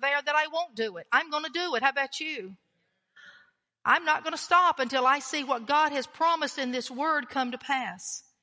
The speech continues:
in our church, in our city, in our nation, in our families. Acts two forty-three and forty-seven says, I love that song that,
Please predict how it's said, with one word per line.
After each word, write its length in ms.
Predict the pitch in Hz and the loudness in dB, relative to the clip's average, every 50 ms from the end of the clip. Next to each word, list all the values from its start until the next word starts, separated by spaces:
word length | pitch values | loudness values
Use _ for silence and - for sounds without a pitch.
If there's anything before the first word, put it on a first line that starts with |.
| _ _ | _ _
in 140 | - 214 220 | -4 -2 -2
our 100 | 220 226 | -2 -4
church, 400 | 226 - - 339 359 370 349 - | -4 -2 2 2 2 2 2 -2
in 120 | 262 226 | -2 0
our 120 | 214 202 214 | 0 0 0
city, 520 | - - - 339 330 330 339 339 320 294 - _ _ _ _ _ _ | -2 -2 -2 -2 -2 -2 -4 -6 -8 -10 -14 _ _ _ _ _ _
in 100 | - 214 | -4 -2
our 140 | 214 208 208 | 0 0 0
nation, 520 | 226 254 277 285 277 - - 302 277 294 294 _ _ _ _ _ _ _ _ _ _ _ _ | 0 -2 -2 -2 -4 -6 -6 -8 -8 -10 -12 _ _ _ _ _ _ _ _ _ _ _ _
in 100 | - 185 | -8 -6
our 100 | 190 196 | -6 -6
families. 640 | - - 247 233 233 226 220 196 185 196 - - - - _ _ _ _ _ _ _ _ _ _ _ _ _ _ _ _ _ _ _ _ _ _ _ _ _ _ _ _ _ _ _ _ _ _ _ _ _ _ _ _ _ _ _ _ _ _ _ _ _ _ _ _ _ _ _ _ _ _ _ _ _ | -4 -2 -2 -2 -2 -4 -8 -10 -12 -12 -14 -14 -14 -16 _ _ _ _ _ _ _ _ _ _ _ _ _ _ _ _ _ _ _ _ _ _ _ _ _ _ _ _ _ _ _ _ _ _ _ _ _ _ _ _ _ _ _ _ _ _ _ _ _ _ _ _ _ _ _ _ _ _ _ _ _
Acts 260 | - 240 277 269 - - | 2 4 4 4 0 -4
two 200 | - 339 320 294 | -4 -4 -4 -2
forty-three 460 | - 320 302 311 294 285 311 302 302 | -2 -2 -2 -2 -2 -2 0 0 0
and 80 | 294 | 0
forty-seven 600 | - 302 302 302 294 262 - - 330 330 302 269 | -2 -4 -4 -4 -4 -4 0 2 2 2 2 0
says, 420 | 247 - 262 240 226 226 - - - _ _ _ _ _ _ | -2 0 0 0 0 -2 -4 -8 -12 _ _ _ _ _ _
I 80 | - 240 | -2 2
love 220 | 254 285 320 330 | 4 4 2 2
that 140 | 311 302 247 | 2 -2 -2
song 400 | - - 311 302 320 311 294 254 | 0 0 2 2 2 2 0 0
that, 140 | 233 226 | -2 -4